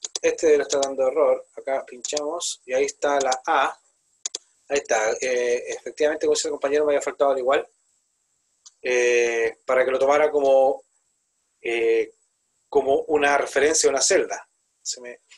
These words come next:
repasemos esto para que les quede claro, no cometamos el error que tenía yo anteriormente. Seleccionamos todo el dato, ¿cierto? La columna donde queremos aplicar validación, vamos a la validación. Acá está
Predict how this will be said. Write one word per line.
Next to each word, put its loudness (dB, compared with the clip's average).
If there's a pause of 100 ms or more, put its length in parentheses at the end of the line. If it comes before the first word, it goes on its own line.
(480)
repasemos 0
esto -4
para 0
que 0
les -2
quede 2
claro, 2
no -8
cometamos -6
el -8
error -6
que -20
tenía -10
yo 0
anteriormente. -8 (1160)
Seleccionamos 0
todo 2
el -2
dato, 0
¿cierto? -4
La -4
columna -2
donde 0
queremos 4
aplicar 0
validación, 2
vamos 2
a 4
la 4
validación. 2 (520)
Acá -2
está 2